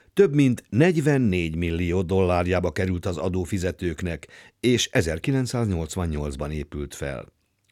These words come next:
Ötszáz elítélt lakja a műintézetet, és kétszáz fős személyzet vigyáz arra, hogy ítéletük lejártáig bent is maradjanak.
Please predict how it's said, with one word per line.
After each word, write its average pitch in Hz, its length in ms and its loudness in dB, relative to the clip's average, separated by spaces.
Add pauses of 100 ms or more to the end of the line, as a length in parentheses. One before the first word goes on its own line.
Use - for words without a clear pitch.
(180)
Ötszáz 73 640 0
elítélt 82 580 -4
lakja 82 340 -6
a 76 40 -4
műintézetet, 95 960 0 (400)
és 120 300 -2
kétszáz 87 640 0
fős 90 380 -2
személyzet 87 540 -2
vigyáz 87 360 -2
arra, 98 420 0 (220)
hogy 90 240 -4
ítéletük 107 720 0
lejártáig 80 1000 -2 (100)
bent 67 320 -4
is 98 140 -6
maradjanak. 67 800 -12